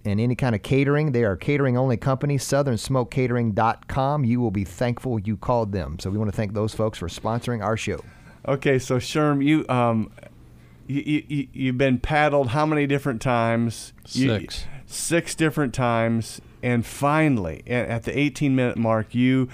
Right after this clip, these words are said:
Speaker 2: your heart starts beating again.
Speaker 3: Correct.
Speaker 2: But now the medical people are,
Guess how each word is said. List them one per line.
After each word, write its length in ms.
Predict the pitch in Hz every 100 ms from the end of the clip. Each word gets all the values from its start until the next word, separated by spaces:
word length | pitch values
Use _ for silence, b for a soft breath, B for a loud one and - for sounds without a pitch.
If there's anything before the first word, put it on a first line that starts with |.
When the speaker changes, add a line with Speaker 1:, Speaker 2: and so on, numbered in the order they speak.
| B
Speaker 2:
your 160 | - 117
heart 420 | 110 160 165 160
starts 360 | - 143 127 -
beating 420 | 110 123 110 92
again. 400 | 87 85 69 113
Speaker 3:
Correct. 500 | - 113 101 92 - -
Speaker 2:
But 320 | 135 - -
now 520 | 120 139 160 185 190
the 100 | 147
medical 420 | 123 117 110 113
people 540 | 104 117 113 113 110 -
are, 340 | 110 110 107